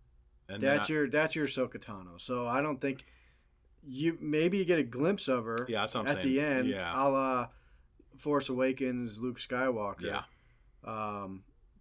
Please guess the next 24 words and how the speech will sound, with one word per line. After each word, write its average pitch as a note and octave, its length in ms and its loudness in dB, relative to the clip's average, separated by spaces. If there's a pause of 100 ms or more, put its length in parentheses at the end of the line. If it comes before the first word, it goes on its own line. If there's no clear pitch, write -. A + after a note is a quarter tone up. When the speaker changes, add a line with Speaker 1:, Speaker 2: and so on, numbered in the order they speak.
Speaker 2:
but B2 160 -4
the, A2+ 120 -4
the G2+ 200 -12
following C3 580 2
episode G#2 500 -8
will F#2+ 140 -12
be, G2 320 -10 (800)
and A#2 80 -8
then C3 140 0
you B2+ 80 0
got, B2 360 2 (100)
uh, A2 180 -6
Jon B2+ 260 0
Favreau C3 520 2
after A#2+ 280 -4
that, A2+ 400 -4
and G#2+ 100 -16
then A2 420 -12 (520)
Rick A#2 220 -6
Speaker 1:
Famaguia. G2+ 560 -2
Speaker 2:
Famaguia, G#2 440 -8
and G#2 80 -10
then G2+ 160 -12
Jon G2+ 220 -10